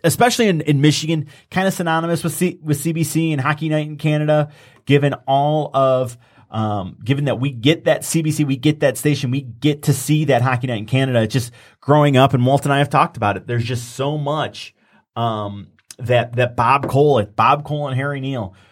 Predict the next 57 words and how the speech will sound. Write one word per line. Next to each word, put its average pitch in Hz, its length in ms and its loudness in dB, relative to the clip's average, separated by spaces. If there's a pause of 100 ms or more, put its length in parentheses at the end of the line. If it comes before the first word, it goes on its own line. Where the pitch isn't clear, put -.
(320)
that, 117 340 0
that, 120 380 0
those 120 220 -4
kinda, 110 640 -6
those 135 360 2
names 123 840 -2 (340)
just 117 160 -4
seem 123 160 -2
so 156 260 2
familiar 127 640 -4 (1080)
as 120 140 2
he 147 140 0
calls 135 300 2
it 120 60 -2
a 113 40 -4
career. 117 180 -2
Again, 117 400 0
getting 147 240 2
back 151 260 2
to 120 100 -4
it, 117 120 -6
Ottawa, 135 400 2 (380)
nine 151 420 -4
points 165 380 -6
so 139 160 2
far 123 420 0
in 156 420 -2
their 170 220 2
seven 151 380 2
games 135 240 -2
played. 123 360 -4
Not 127 360 0
bad 208 220 0
at 185 60 -6
all. 156 260 0
That's 143 380 -4
kinda - 220 0
floating 170 320 -2
around 160 200 0
the 151 60 -2
middle 151 140 -2
of 139 60 -6
the 139 80 0
division. 135 260 -2
They 151 80 -4
got 147 140 0
the 127 80 4
same 165 400 -2
number 160 180 -4
of 147 80 -6
points 151 260 -2
as 120 120 -8
Tampa, 127 300 -2
one 151 260 0
better 160 180 2
than 143 140 0
Buffalo, 117 540 0